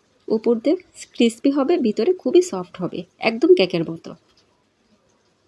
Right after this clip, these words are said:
একদম ব্রাউন করে ভাজা হয়ে গেছে, এখন তুলে নিব। কতটা মজার, একবার হলো ট্রাই করে দেখবেন।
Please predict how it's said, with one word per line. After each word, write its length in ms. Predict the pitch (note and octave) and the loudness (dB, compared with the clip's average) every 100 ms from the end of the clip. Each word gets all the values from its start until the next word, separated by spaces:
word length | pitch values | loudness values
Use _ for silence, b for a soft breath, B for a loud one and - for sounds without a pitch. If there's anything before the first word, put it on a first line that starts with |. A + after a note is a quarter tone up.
| _ _ _ _ D4 D4+ _ _ _ _ D#4 _ _ F4+ _ _ _ _ _ _ _ _ _ | _ _ _ _ _ _ _ _ _ _ _ _ _ _ _ _ _ _ _ _ _ _ _
একদম 280 | - A3+ D#4+ D#4+ | -4 0 4 4
ব্রাউন 280 | G#3+ G#3 C4+ | 6 2 4
করে 140 | C#4+ | 2
ভাজা 220 | C#4 C4 D4 | 2 0 2
হয়ে 160 | D4 C#4+ | 2 2
গেছে, 180 | D#4 D4 | 0 -2
এখন 140 | A3 B3+ | -2 -2
তুলে 240 | G#3+ E3 | -2 -2
নিব। 160 | C#3+ - - - _ _ _ _ _ _ _ _ _ _ _ _ _ _ _ _ _ _ _ _ _ _ _ _ _ _ _ _ _ _ _ - | -4 -8 -12 -20 _ _ _ _ _ _ _ _ _ _ _ _ _ _ _ _ _ _ _ _ _ _ _ _ _ _ _ _ _ _ _ -12
কতটা 400 | A3+ A#3+ A#3+ C4 G#3 | -8 -6 -2 0 2
মজার, 460 | F#3+ G3+ G#3 B3 A3 - _ _ _ _ _ _ _ _ - | 2 2 2 0 -2 -4 _ _ _ _ _ _ _ _ -6
একবার 320 | F#3+ G3 B3 | -4 0 -2
হলো 240 | B3+ A#3+ B3+ | 2 2 2
ট্রাই 240 | C4 A#3 | 0 -2
করে 200 | A3+ A3+ | 2 2
দেখবেন। 380 | A#3 G#3 - A#3+ | 4 2 2 0